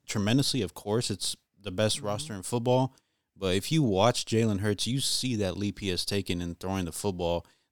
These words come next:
Speaker 1: the improvements he's made in his mechanics. Whenever he's, his guys are open, he's hitting them. Whether it's deep, whether it's the short intermediate routes, whether it's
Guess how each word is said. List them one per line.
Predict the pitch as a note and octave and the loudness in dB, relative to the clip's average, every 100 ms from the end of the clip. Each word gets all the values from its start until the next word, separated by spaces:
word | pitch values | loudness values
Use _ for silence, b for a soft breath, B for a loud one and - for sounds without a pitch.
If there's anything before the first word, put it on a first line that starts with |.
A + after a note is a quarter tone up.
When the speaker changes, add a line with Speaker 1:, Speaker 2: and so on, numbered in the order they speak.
| - | -10
Speaker 1:
the | F2+ E2+ C2 _ _ _ _ _ _ _ _ _ _ - | -6 -6 -8 _ _ _ _ _ _ _ _ _ _ -4
improvements | B2+ - B2 A#2+ G#2+ | -4 2 4 6 4
he's | A#2 G#2+ | 0 0
made | G#2 G#2 - | 0 0 -2
in | A#2 A2 | -4 0
his | A2+ G#2 | 2 2
mechanics. | G2 - A2+ G#2+ G#2+ - - - _ _ _ - | 0 0 0 2 2 0 -4 -6 _ _ _ -10
Whenever | G2 A2+ C3 | -2 2 2
he's, | A#2 B2+ A#2+ A2 - - | 2 2 2 0 -2 -6
his | A#2+ G#2+ | -6 -2
guys | G#2+ A#2 A#2 | 4 4 4
are | G#2+ - | 2 -2
open, | A2+ - A#2 G2 | -2 0 0 0
he's | G2+ G#2+ | -2 2
hitting | A2+ G#2 | 4 4
them. | F2 E2 F2 | 0 -4 -8
Whether | G2+ G#2+ | 0 2
it's | G#2 - | 2 -2
deep, | F#2+ A#2+ A#2+ | -2 0 0
whether | G#2 G2+ | -2 -2
it's | G2 - - | 0 -2 -4
the | G2+ E2+ - | -4 -6 -8
short | - - A#2 A#2 | -6 0 4 4
intermediate | A2+ G#2+ A2+ A#2 A2+ | 2 2 4 2 2
routes, | A2+ A2+ A2+ | 4 4 2
whether | - G2+ G2+ | 0 0 2
it's | G#2 | 0